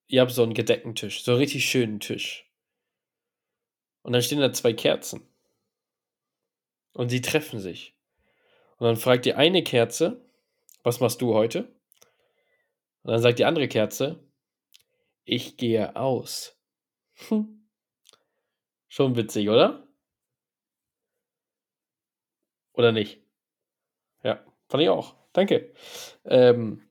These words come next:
einen hab ich noch. Ja, <laughs> der, der ist, der ist auch noch gut. Seid ihr bereit? Ja? Hey, zuhören.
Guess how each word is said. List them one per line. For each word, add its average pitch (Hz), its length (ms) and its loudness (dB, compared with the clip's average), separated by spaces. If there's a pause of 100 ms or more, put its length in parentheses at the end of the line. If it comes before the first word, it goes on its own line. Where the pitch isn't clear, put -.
(140)
einen 175 200 6
hab 170 80 10
ich 139 60 8
noch. 104 220 0 (100)
Ja, - 140 -6
<laughs> - 380 -10
der, 143 100 -2
der 160 180 6
ist, 160 180 0
der 170 100 4
ist 180 80 0
auch 165 120 2
noch 117 80 -4
gut. 104 200 -6 (1600)
Seid 123 140 -8
ihr 117 40 0
bereit? 120 380 2 (920)
Ja? 147 260 -4 (880)
Hey, 185 340 2 (200)
zuhören. 160 480 4